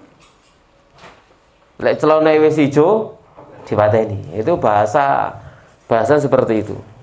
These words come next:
ya. Lihat celananya, kalau celananya hijau, maka dibunuh. Itu. Dudu lek nggak celana hijau dipateni, lek nggak celana ireng nggak, nggak ngomong gitu maksudnya. Ya, celana, celana itu ibarat apa?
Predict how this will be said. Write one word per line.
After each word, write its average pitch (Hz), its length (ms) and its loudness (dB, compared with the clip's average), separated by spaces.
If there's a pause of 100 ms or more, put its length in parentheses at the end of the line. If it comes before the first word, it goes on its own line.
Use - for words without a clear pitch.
(180)
ya. 139 400 -2 (240)
Lihat 147 320 4
celananya, 151 640 2
kalau 135 240 2
celananya 139 480 2
hijau, 123 800 0
maka 131 640 -2 (160)
dibunuh. 104 400 -2 (480)
Itu. - 400 -14 (400)
Dudu 147 320 2
lek 147 160 6
nggak 131 240 2
celana 143 240 2
hijau 135 240 0
dipateni, 135 480 2
lek 117 240 2
nggak 120 160 2
celana 127 160 2
ireng 143 240 2
nggak, 123 160 2
nggak 113 160 2
ngomong 113 180 -2
gitu 135 140 -2
maksudnya. 107 560 -6 (520)
Ya, 135 400 0 (160)
celana, 123 480 0
celana 127 400 0
itu 175 480 0 (160)
ibarat 117 720 -2
apa? 147 480 -2